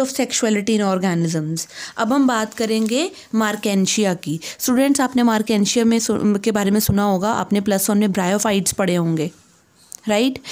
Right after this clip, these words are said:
Markensia, राइट? Markensia के ऐसे नीचे rhizoids होती हैं जो उसको substratum में फिक्स करने के लिए हेल्प करती हैं। ये midrib है और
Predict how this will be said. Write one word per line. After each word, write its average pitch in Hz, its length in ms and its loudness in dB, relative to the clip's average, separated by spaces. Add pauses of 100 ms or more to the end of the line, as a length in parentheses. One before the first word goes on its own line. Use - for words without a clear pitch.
(240)
Markensia, 208 880 2 (520)
राइट? 247 340 0 (300)
Markensia 220 680 2
के 262 100 2
ऐसे 220 240 2
नीचे 220 340 2
rhizoids 196 640 2
होती 165 360 0
हैं 156 140 -4 (920)
जो 220 160 4
उसको 269 400 2 (200)
substratum 208 560 0
में 226 120 2
फिक्स - 280 -2
करने 208 280 2
के 214 120 0
लिए 247 280 2 (280)
हेल्प 202 300 -2
करती 160 380 -2
हैं। 156 120 -8 (140)
ये 208 320 2
midrib 202 580 0
है 240 200 -2 (680)
और 220 320 2